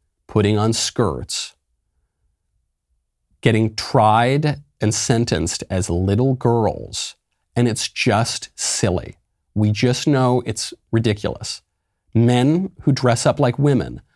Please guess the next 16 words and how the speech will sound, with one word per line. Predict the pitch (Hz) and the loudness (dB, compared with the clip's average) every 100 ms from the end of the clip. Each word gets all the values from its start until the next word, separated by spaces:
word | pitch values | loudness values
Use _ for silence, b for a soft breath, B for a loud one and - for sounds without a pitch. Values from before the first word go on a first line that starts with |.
| _ - | _ -4
look | 101 110 120 - - _ _ - | 0 2 2 0 -12 _ _ -4
ridiculous. | 110 110 131 - - - - - _ _ _ b b | 0 2 0 0 -6 -6 -12 -14 _ _ _ b b
This | 185 220 | 4 4
is | 294 170 | 2 2
why | 127 156 147 90 90 - | 4 4 4 2 -2 -6
drag | 113 110 135 98 78 98 107 | -2 2 4 2 -2 -8 -4
was | 104 120 110 - _ _ _ _ _ _ - | 0 2 0 -6 _ _ _ _ _ _ 2
always | 139 156 147 | 4 4 2
kind | - 151 | 2 2
of | 117 | 2
funny. | - 151 131 101 _ _ _ _ _ _ _ _ _ - | 0 0 0 -4 _ _ _ _ _ _ _ _ _ -2
Do | 220 | 2
you | |
remember | 247 262 135 | 4 4 4
Rudy | 98 139 208 | 4 4 4
Giuliani? | 175 190 170 160 107 | 4 4 4 2 0